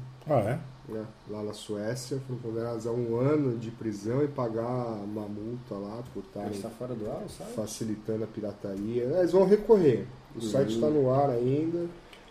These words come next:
Speaker 2: O promotor entende que tem que sair, né? Ou parar de dar, colocar os links.
Speaker 3: Uhum.
Speaker 2: Mas acho que foi ontem ou anteontem que saiu lá o, o veredito, né?
Speaker 3: Ah, legal. Bom pra
Speaker 1: Você
Speaker 3: eles.
Speaker 1: tá triste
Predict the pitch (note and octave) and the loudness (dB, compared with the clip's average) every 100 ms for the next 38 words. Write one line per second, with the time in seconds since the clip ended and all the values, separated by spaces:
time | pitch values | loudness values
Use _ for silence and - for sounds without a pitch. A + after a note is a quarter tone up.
0 | - A#2 A2+ B2 B2 A#2 C3 B2+ B2+ B2+ | -4 0 0 2 2 2 4 6 4 4
1 | B2+ B2+ B2+ A2+ - B2 A#2 - - A2+ | 4 4 2 -4 -2 -2 -4 -10 -4 -4
2 | G2+ A2+ D#3 C#3 A#2 C#3 A#2+ - G#2 G#2 | -2 0 0 2 0 0 0 -2 -4 -2
3 | A#2 A#2 G#2 G#2 G#2 G2+ - G2+ F#2+ G#2 | -2 -2 -6 -6 -6 -8 -8 -8 -6 -8
4 | G2+ G2+ A#2+ - - - - G#2+ G2 G#2+ | -8 -6 -6 -6 -12 -14 -8 -6 -4 -6
5 | C3 - - - - - - - - F#2+ | -6 -12 -20 -20 -20 -20 -20 -20 -16 -12
6 | F#2+ G2+ G#2+ - - B2 B2+ C#3+ D3+ D3+ | -8 -8 -8 -6 0 2 4 4 4 4
7 | D3 - B2 B2+ C3+ - - C#3 C3 A2+ | 2 -2 -2 -2 -4 -6 -4 0 0 0
8 | G#2+ G#2+ G2+ F#2 - - B2+ G#2+ G#2 G#2+ | -4 -4 -6 -8 -16 -18 -14 -8 -4 -2
9 | G#2 G2+ G2+ - F#2+ G2 - - - - | -4 -6 -10 -12 -16 -16 -18 -20 -20 -20
10 | - - - F2+ F2 F2+ G#2 E2 E2 - | -20 -20 -18 -16 -14 -14 -14 -16 -18 -20
11 | - - - - - - - - A#2 D3 | -20 -20 -20 -20 -20 -20 -16 -6 -4 -2
12 | C#3+ G#2 - B2+ - - D#3 - - | 0 2 2 4 2 4 2 0 -10